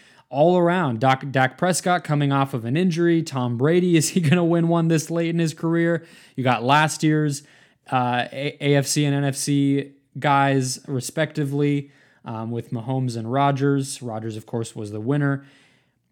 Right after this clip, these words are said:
At the top, plus four fifty for Mahomes, plus a thousand for Rodgers. He's actually tied with Josh Allen. But here's where I'm looking, guys.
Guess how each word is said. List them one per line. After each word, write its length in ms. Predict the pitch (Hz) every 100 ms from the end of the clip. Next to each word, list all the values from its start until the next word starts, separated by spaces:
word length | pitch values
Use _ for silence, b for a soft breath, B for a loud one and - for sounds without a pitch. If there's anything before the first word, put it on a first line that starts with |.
| -
At 200 | 135 -
the 80 |
top, 440 | 123 147 143 - -
plus 220 | 156 135
four 240 | - 131
fifty 380 | 120 170 147 147
for 120 | 139
Mahomes, 420 | 131 131 156 156 -
plus 260 | 139 127
a 40 | 127
thousand 520 | - 139 156 151 147
for 160 | 139
Rodgers. 360 | 127 175 185 180
He's 120 | 196
actually 260 | 208 - 139
tied 300 | - 156 160
with 160 | 147
Josh 280 | 147 135 -
Allen. 280 | 117 98 104
But 140 | 135
here's 340 | 135 247 269 196
where 80 | 175
I'm 200 | 143 135
looking, 300 | 117 110 101
guys. 380 | 98 92 -